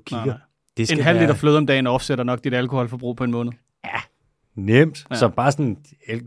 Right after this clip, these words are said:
Speaker 2: det er fint, og sådan, men det vil ikke være noget, der gav super meget mening at starte ud med.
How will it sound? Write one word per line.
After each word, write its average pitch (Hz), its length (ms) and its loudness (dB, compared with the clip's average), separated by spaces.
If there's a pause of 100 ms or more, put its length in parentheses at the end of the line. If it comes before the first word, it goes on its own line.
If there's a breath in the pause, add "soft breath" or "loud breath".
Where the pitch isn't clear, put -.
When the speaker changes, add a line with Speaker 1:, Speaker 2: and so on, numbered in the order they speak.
Speaker 2:
det 120 100 -2
er - 40 -14
fint, 156 240 -4
og 113 80 -6
sådan, 101 340 -6
men 87 220 -6 (640)
det 85 80 -14
vil 82 100 -16
ikke 107 160 -18
være 131 200 -6
noget, 90 300 -6
der 90 160 -4 (760 soft breath)
gav 85 100 -12
super 120 280 -8
meget 87 220 -6
mening 90 240 -6
at 90 60 -8
starte 82 300 -10
ud 104 100 -8
med. 95 160 -8